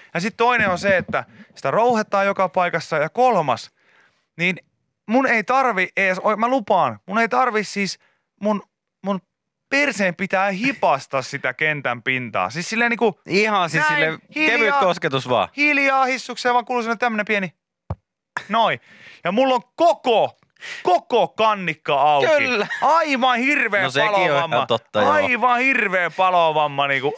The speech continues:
Speaker 1: aivan siis koko... Siis silleen, että se menee... Se palovamma menee tonne mun selkään asti. Ja mä oon sillä, että en mä mielestäni edes kaatunut näin pahasti, sillä et, et niin. Mut kun tää on vaan semmonen, että,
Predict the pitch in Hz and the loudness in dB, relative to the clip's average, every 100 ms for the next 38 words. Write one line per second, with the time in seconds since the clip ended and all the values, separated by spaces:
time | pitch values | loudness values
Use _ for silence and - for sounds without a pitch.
0 | - 381 - 240 220 226 214 220 - 311 | -8 -6 -4 -4 -2 -2 -2 -12 -2 0
1 | 294 - 285 - _ _ _ 233 208 262 | 0 2 2 0 _ _ _ -20 -20 -12
2 | 269 254 - 220 254 254 233 - _ _ | -6 -6 -6 -14 -6 -4 -4 -6 _ _
3 | 180 262 277 254 233 220 220 214 214 214 | -8 -2 0 2 0 -2 -4 -4 -4 -6
4 | 196 233 233 190 165 147 147 143 - 110 | -6 -4 -2 -2 -2 -2 -4 -6 -8 -10
5 | - _ _ _ _ _ _ _ _ _ | -12 _ _ _ _ _ _ _ _ _
6 | _ _ 151 208 226 233 220 233 269 262 | _ _ -2 0 0 0 0 -4 -2 -2
7 | 262 285 247 220 220 196 240 269 220 185 | 2 2 2 -2 -4 -2 2 2 2 0
8 | 160 151 143 135 160 151 123 - 110 117 | -4 -2 -2 0 2 2 0 -2 -4 -2
9 | 123 _ _ 214 214 - 202 151 98 _ | -4 _ _ -4 -4 -2 -2 0 -2 _
10 | _ _ _ 170 170 190 208 208 208 196 | _ _ _ -10 -4 -2 0 0 2 2
11 | 185 190 180 175 160 | 0 -2 -2 -4 -2